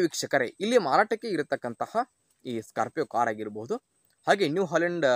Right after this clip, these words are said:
ಫೋರ್ ವೀಲ್ ಡ್ರೈವ್ ಟ್ರ್ಯಾಕ್ಟರ್ ಆಗಿರ್ಬೋದು, ಹಾಗೆ ಸಿಕ್ಸ್ ಜೀರೋ ಫೈವ್ ಅರ್ಜುನ್ ಮಹೀಂದ್ರ, ಟ್ರಿಪಲ್ ಫೈವ್ ಅರ್ಜುನ್ ಮಹೀಂದ್ರ, ಹಾಗೆ ಈ ತ್ರೀ ಡಿ ಎಕ್ಸ್ ಜೆ ಸಿ ಬಿಗಳು ಹಾಗೂ ಮಿನಿ ಟ್ರ್ಯಾಕ್ಟರು, ಹಾಗೆ ಈ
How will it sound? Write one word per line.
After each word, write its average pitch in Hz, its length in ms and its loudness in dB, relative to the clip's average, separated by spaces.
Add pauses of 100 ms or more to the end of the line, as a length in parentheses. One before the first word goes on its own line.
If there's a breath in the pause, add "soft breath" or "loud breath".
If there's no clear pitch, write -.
ಫೋರ್ 175 280 2
ವೀಲ್ 165 140 4
ಡ್ರೈವ್ 135 200 2 (120)
ಟ್ರ್ಯಾಕ್ಟರ್ - 380 -6
ಆಗಿರ್ಬೋದು, 113 520 -2
ಹಾಗೆ 165 360 0
ಸಿಕ್ಸ್ 143 260 -12
ಜೀರೋ 120 180 -4
ಫೈವ್ 117 220 -6
ಅರ್ಜುನ್ 113 280 -12
ಮಹೀಂದ್ರ, 110 260 -4 (520 soft breath)
ಟ್ರಿಪಲ್ 190 280 4
ಫೈವ್ 226 200 0
ಅರ್ಜುನ್ 123 260 -4
ಮಹೀಂದ್ರ, 120 260 -2
ಹಾಗೆ 160 340 2
ಈ 139 100 -4
ತ್ರೀ 143 180 -4
ಡಿ 190 100 -2
ಎಕ್ಸ್ 175 280 0
ಜೆ 120 180 -10
ಸಿ - 160 -16
ಬಿಗಳು 113 300 -4
ಹಾಗೂ 143 280 -4 (340 soft breath)
ಮಿನಿ 208 200 2
ಟ್ರ್ಯಾಕ್ಟರು, 160 440 0 (920)
ಹಾಗೆ 185 220 4
ಈ 190 80 2